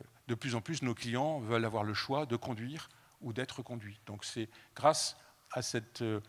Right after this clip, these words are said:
à cette révolution qu'est le robotaxi qu'on va avoir des systèmes accessibles dans les véhicules, dans nos véhicules.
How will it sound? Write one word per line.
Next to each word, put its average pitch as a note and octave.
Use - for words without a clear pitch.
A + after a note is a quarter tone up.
à -
cette -
révolution C3
qu'est A2+
le G#2+
robotaxi G#2+
qu'on A2+
va G#2+
avoir A#2
des A2+
systèmes B2
accessibles B2+
dans A2
les G#2+
véhicules, G#2
dans G#2+
nos A2
véhicules. G2+